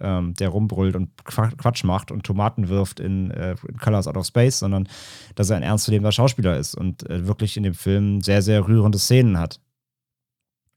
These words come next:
Und ja, ich fand den super. Ich fand den super. Nicht nur, weil er anders ist als alles, was man von ihm in den letzten Jahren gesehen hat und kennt. Und nicht nur, dass er, dass er meine Erwartungen gebrochen hat, sondern es ist einfach ein sehr guter Film. Es ist ein sehr, sehr rührendes Drama eben. Und,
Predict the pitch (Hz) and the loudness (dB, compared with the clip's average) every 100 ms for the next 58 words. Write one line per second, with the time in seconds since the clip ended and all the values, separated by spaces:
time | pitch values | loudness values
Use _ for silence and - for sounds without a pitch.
0 | - 117 107 98 - - _ _ _ _ | -2 4 4 4 0 -10 _ _ _ _
1 | _ - 104 117 87 - - 98 98 92 | _ 0 4 4 2 -10 -12 -4 0 2
2 | 95 123 101 82 - _ _ _ _ _ | 4 4 2 0 -6 _ _ _ _ _
3 | _ _ - - 95 92 92 127 107 80 | _ _ -10 -2 0 0 2 0 0 0
4 | 104 107 120 104 98 98 110 117 98 76 | 2 4 4 4 2 2 2 0 -2 -2
5 | 101 104 - 101 110 101 104 - 101 98 | -4 -4 -2 -2 -2 0 -2 -2 0 0
6 | 92 92 98 117 90 87 98 120 - - | 0 -2 -2 -2 -4 -4 -2 -2 -4 -20
7 | - - - 101 101 95 104 98 92 101 | -20 -20 -4 -2 0 2 2 2 0 0
8 | 98 87 90 90 113 135 123 120 113 120 | 0 0 -2 0 0 2 4 2 2 2
9 | 123 110 117 - 101 101 104 85 87 98 | 2 2 2 0 0 0 0 -2 -2 0
10 | 90 78 82 95 98 151 123 92 90 85 | 0 0 0 0 2 4 2 0 -6 -4
11 | 90 92 107 117 104 110 113 110 _ _ | -2 2 2 2 2 2 2 -2 _ _
12 | 107 104 117 117 113 120 131 120 87 80 | -2 2 4 4 0 0 0 2 -2 -4
13 | 82 - _ _ _ - 95 - | -8 -10 _ _ _ -6 -6 -6